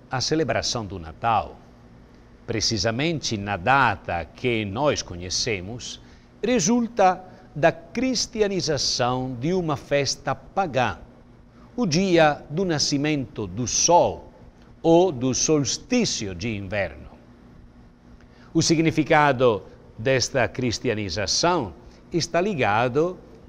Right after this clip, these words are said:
entre outros aspectos, ao fato de que o cristianismo implica, em geral, a superação do paganismo,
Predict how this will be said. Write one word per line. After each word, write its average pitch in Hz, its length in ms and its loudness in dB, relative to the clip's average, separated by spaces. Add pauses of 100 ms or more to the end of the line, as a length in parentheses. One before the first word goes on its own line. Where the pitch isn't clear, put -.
(120)
entre 117 460 -4
outros 127 540 2
aspectos, - 1080 -2 (360)
ao 214 220 4
fato 117 580 0
de 120 220 -4
que 92 420 -2 (220)
o 147 80 -4
cristianismo 160 1120 -2 (380)
implica, 170 720 0
em 143 160 0
geral, 135 600 2 (340)
a 143 100 -2
superação 202 880 0
do 160 200 0
paganismo, 120 1040 0